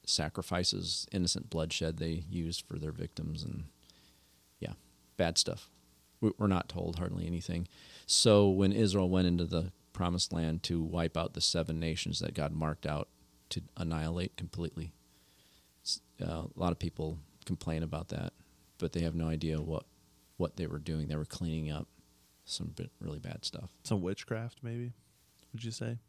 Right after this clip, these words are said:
Speaker 1: Very heavy, yeah.
Speaker 2: Yeah, just a little bit of witchcraft, maybe?
Speaker 1: A lot.
Speaker 2: Yeah, okay.
Speaker 1: And the,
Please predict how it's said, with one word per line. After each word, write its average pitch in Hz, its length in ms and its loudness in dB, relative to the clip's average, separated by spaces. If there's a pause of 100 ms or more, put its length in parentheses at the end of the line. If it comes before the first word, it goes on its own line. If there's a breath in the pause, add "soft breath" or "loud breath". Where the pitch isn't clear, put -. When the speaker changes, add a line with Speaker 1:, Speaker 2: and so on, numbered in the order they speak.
(360)
Speaker 1:
Very 87 380 2
heavy, 82 360 -2 (200)
yeah. 85 180 -6 (200)
Speaker 2:
Yeah, - 100 -16 (220)
just 104 160 -6
a 101 40 0
little 98 260 2
bit 110 120 0
of 110 80 2
witchcraft, 117 480 -2
maybe? 117 320 -2 (240)
Speaker 1:
A - 100 -2
lot. - 280 -4 (200)
Speaker 2:
Yeah, 120 80 -12 (280)
okay. - 140 -16 (760 loud breath)
Speaker 1:
And 107 320 8
the, 90 380 0